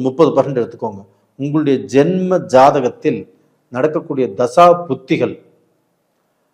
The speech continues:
ஆ, இப்ப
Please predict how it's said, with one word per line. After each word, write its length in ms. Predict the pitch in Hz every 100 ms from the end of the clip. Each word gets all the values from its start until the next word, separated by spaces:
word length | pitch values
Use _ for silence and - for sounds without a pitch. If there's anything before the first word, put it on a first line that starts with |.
| _ _ _ _
ஆ, 40 | 127 117 117 110 107 110 _ _ _ _ _ _ _ _ _ _ _ _ _
இப்ப 120 | 160